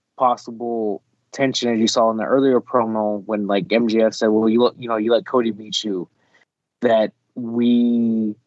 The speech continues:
bring that tension back of maybe Wardlow turns to M J F, and M J F, the most despicable heel in A E W. If Wardlow does do that, it's gonna, I mean,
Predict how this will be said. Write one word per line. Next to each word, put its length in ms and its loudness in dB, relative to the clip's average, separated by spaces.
bring 220 -2
that 200 0
tension 420 -2
back 260 0
of 180 -4
maybe 280 0
Wardlow 540 0
turns 260 -2
to 40 0
M 160 -2
J 140 2
F, 240 0
and 120 -6
M 140 -2
J 140 2
F, 140 0
the 60 -6
most 220 -4
despicable 480 -2
heel 160 2
in 80 0
A 120 2
E 40 4
W. 560 2
If 160 0
Wardlow 560 0
does 240 0
do 200 -2
that, 340 0
it's 200 -4
gonna, 360 0
I 100 0
mean, 340 -2